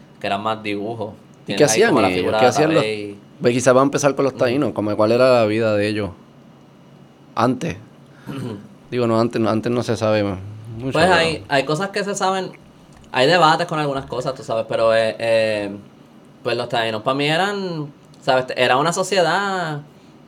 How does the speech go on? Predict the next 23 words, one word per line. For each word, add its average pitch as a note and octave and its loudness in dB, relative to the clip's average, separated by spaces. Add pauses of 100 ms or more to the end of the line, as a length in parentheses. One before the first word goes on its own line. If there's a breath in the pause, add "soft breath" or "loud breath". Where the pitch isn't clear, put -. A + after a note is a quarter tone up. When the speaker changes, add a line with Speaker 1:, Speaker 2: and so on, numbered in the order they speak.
(500 loud breath)
Speaker 1:
Eh, A#2+ 0 (600)
yo B2+ 6
creo C#3+ 6
que F3+ 4
hay F3 8
algunas F3 2
cosas F3 -4
que - -6
uno D#3+ -2
las E3 0
puede D#3+ 2
ver D#3+ -2
como D#3 -4
idílicas, B2 -4
tú A2 -10
sabes, G#2+ -8
como A2 -10
que, G#2 -6
ah, A#2+ -4
mira, C#3 -4
y A2+ -8
como A2 -10
que, G2+ -4